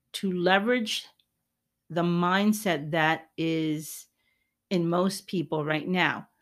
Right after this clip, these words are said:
Uh, I guess something that came to mind that I have to share quickly is that, yes, in the U S, that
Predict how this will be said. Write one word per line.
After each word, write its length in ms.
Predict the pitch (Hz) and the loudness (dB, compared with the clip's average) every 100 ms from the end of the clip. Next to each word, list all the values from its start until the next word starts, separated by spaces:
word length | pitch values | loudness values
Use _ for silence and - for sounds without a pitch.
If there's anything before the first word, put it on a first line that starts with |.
| _ _ _ _ _ _ _ _ _ _ _ _ _ _ | _ _ _ _ _ _ _ _ _ _ _ _ _ _
Uh, 340 | - 320 320 - | -10 -4 -4 0
I 80 | 214 | 0
guess 320 | 208 269 - - _ _ _ _ | 2 0 0 -6 _ _ _ _
something 440 | 220 - 254 262 226 | -6 0 2 2 0
that 120 | - | -2
came 240 | - 196 185 | -2 -2 -2
to 120 | 185 | -2
mind 280 | 165 165 156 | 0 0 -2
that 100 | 147 | -2
I 300 | 147 143 - _ - | -4 -4 -10 _ -8
have 240 | - 175 | -4 -4
to 100 | 165 | -4
share 280 | - 180 151 | -4 -2 -4
quickly 720 | - 339 - 165 147 143 - _ _ _ _ _ _ _ _ _ | -4 -14 -8 -4 -2 -4 -6 _ _ _ _ _ _ _ _ _
is 140 | 180 165 | -6 -2
that, 200 | 165 - | -4 -4
yes, 640 | 165 160 - - - - _ _ _ _ | -4 -4 -4 -12 -16 -18 _ _ _ _
in 160 | 214 226 | 2 4
the 80 | 247 | 2
U 240 | 226 175 | 0 0
S, 440 | 147 147 - - _ _ _ - 185 156 | 0 -2 -6 -14 _ _ _ -20 -16 -4
that 580 | 175 160 156 - - | -2 -2 -4 -10 -16